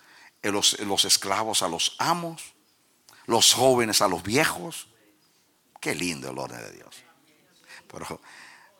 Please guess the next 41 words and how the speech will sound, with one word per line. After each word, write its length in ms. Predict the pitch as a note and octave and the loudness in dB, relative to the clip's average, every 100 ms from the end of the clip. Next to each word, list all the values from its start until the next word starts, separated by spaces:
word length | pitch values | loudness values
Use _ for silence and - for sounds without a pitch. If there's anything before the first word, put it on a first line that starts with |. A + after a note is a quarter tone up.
| _ _ _ _ _ _ _ | _ _ _ _ _ _ _
hay 120 | - F2 | -8 -8
que, 220 | - - | -8 -10
hay 80 | F2 | -10
que 180 | - G2 | -6 -4
creerle 520 | - F2 F2+ G2+ G#2 | -2 -2 0 -2 -2
a 60 | D#2+ | -2
Dios 260 | F2+ F#2+ | -2 -2
para, 260 | - D2 D2 | -4 -8 -8
en 140 | G2+ | -8
un 80 | G#2 | -6
tiempo 280 | G#2+ C#3 C3 | -4 -4 -6
como 240 | G2 F#2 | -8 -8
este, 200 | A2 - | -8 -10
para 160 | E2 E2 | -12 -12
usted 160 | D#2+ F2+ | -8 -6
hacer 220 | D#2+ D2 | -6 -8
eso. 260 | C#2+ - - _ _ _ _ _ _ _ _ | -10 -10 -12 _ _ _ _ _ _ _ _
Para 200 | - E2+ | -16 -14
usted 120 | - | -14
hacer 180 | - - - | -14 -14 -8
resistir, 500 | - - - - - _ | -2 -2 -2 -8 -16 _
tengo 160 | - E2 | -16 -14
que 220 | - F2+ | -12 -10
someterme 520 | - D2+ C2+ G2 F#2 | -10 -10 -10 -12 -10
a 60 | D#2+ | -10
nadie. 220 | D2 B1+ _ _ - - - - - - _ _ | -10 -14 _ _ -20 -20 -20 -20 -20 -20 _ _
Yo 80 | - | -8
soy 220 | - G2 | -4 -4
independiente, 840 | F#2 E2 - A#1+ A#1 F#2 G2+ - F#2 | -4 -8 -10 -16 -12 -6 -6 -8 -12
esta 140 | - | -6
es 60 | G#2 | -6
mi 120 | G2 | -6
vida, 480 | E2 F2 F2 D2+ D#2+ - _ _ _ _ _ - | -8 -8 -8 -6 -8 -10 _ _ _ _ _ -12
hago 180 | F2+ G2 | -10 -10
lo 80 | F#2+ | -10
que 100 | C#2 | -8
me 80 | |
da 140 | C2+ C#2+ | -6 -4
la 120 | E2 | -2
gana. 300 | E2 D#2 - - - - - - - - - - _ - - - _ _ _ _ _ _ _ _ _ _ _ | -4 -6 -10 -20 -20 -20 -20 -20 -20 -20 -20 -20 _ -20 -20 -20 _ _ _ _ _ _ _ _ _ _ _
Haz 360 | D2+ F2 C#3 | -12 -12 -14